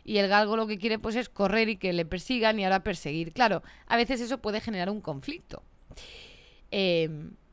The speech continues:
con lo cual, averiguad vuestro perro si, cómo juega, si es más de patas o de boca, y llevadlo con perros que sean de patas o de boca, porque eso es importante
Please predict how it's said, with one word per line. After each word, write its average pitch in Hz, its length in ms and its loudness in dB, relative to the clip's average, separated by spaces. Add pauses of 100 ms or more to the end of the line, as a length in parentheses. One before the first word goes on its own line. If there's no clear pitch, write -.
(120)
con 226 260 6
lo 190 140 6
cual, 254 560 8 (320)
averiguad 147 600 4
vuestro 269 340 -2
perro 240 260 2
si, 226 240 -2
cómo 214 260 -2
juega, 226 360 4
si 214 100 -4
es 185 80 -2
más 180 180 -2
de 165 120 -4
patas 196 340 0
o 226 60 0
de 254 100 4
boca, 240 260 2
y 226 60 0
llevadlo 208 400 2
con 233 160 -4
perros 220 300 -4
que 220 80 -8
sean 175 320 -4
de 147 80 -6
patas 160 340 -8
o 139 60 -8
de 143 80 -4
boca, 175 280 -2
porque 170 260 -10
eso 190 120 -8
es 214 80 -8
importante 226 720 -2